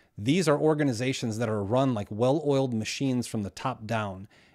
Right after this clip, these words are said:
and they need to be eliminated. San Diego, uh, a place I used to live, a place I love. San Diego's beautiful. This is horrible, this is happening. But in San Diego, in the last couple of days,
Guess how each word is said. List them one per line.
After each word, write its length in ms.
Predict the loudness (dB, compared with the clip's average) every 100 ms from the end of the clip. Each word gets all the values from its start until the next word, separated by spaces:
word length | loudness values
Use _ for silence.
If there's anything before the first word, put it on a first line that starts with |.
| -4
and 100 | 2
they 60 |
need 200 | 4 4
to 60 | 4
be 140 | 2
eliminated. 580 | 2 4 2 0 -6 -14 -12
San 280 | -2 2 4
Diego, 420 | 4 2 0 -4 _ _ _ _ _ _ _ -16 -8
uh, 140 | -6
a 40 | -4
place 260 | -2 0
I 20 | 0
used 180 | 0
to 60 | 0
live, 220 | 0 0
a 40 | 0
place 220 | -4 0
I 60 |
love. 320 | 0 2 -2 -2
San 200 | -2 0
Diego's 360 | 0 -2 -6 _ _ -4
beautiful. 480 | -2 0 -4 -14
This 180 | -14 -14
is 60 | -14
horrible, 420 | 2 6 6 4
this 160 | 0 -2
is 140 | 0
happening. 420 | 0 2 0 -2 -4 -20 -20 -20 -20 _
But 120 | 6
in 120 | 6
San 240 | 4 2 2
Diego, 480 | 6 6 8 6
in 120 | 4 2
the 80 |
last 260 | 2 0 0
couple 280 | -2 -2 -4
of 60 |
days, 560 | 0 2 2 0 -2 -6